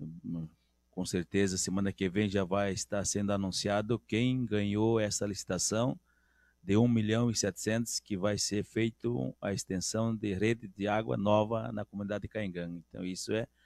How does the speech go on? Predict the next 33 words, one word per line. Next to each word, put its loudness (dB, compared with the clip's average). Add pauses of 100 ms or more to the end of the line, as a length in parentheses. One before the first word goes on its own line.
(340)
porque -6
nessa -4
casa -2
foi 2
falado, 0
né? -4
Então -4
já -4
quero -4 (400)
falar 0
mais 2
uma -2
vez, 0
que -12
os -10
colegas -4
que -20
fiquem -6
também -2
por 0
dentro -2
do -2
assunto, -2 (380)
o -8
que -4
que -4
acontece -4
ali -6 (360)
na -2
aldeia, -2
né? -8
Então -6
isso, -2